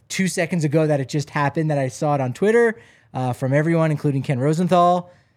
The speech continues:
that seems low for him.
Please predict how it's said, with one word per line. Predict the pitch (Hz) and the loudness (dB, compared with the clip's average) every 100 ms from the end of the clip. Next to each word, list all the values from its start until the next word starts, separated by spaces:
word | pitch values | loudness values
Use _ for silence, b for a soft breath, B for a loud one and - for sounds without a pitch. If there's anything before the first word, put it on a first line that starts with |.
| _ | _
that | - 170 | -4 -4
seems | - - 214 214 156 170 - - | -6 -2 0 0 -2 -6 -16 -8
low | 139 151 170 190 240 294 311 _ | -2 2 2 4 2 -2 -6 _
for | _ 262 | _ 0
him. | 254 277 294 294 | 2 4 2 2